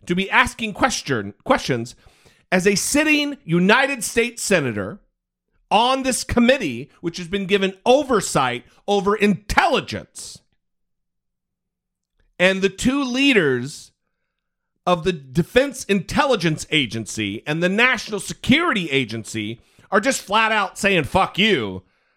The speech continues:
Uh, we're not gonna answer these questions, even though we don't have any legal basis.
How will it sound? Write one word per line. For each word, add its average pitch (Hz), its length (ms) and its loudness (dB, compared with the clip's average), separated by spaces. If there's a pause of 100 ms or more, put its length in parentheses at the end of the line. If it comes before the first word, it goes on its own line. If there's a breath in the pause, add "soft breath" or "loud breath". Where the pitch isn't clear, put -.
(280)
Uh, 113 260 -10
we're 147 140 2
not 302 180 2
gonna 185 140 2
answer 170 200 -2
these 143 160 -2
questions, 143 640 -2 (100)
even 214 260 2
though 202 140 4
we 180 120 0
don't 185 160 2
have 165 100 0
any 190 220 0
legal 180 320 2
basis. 131 560 -2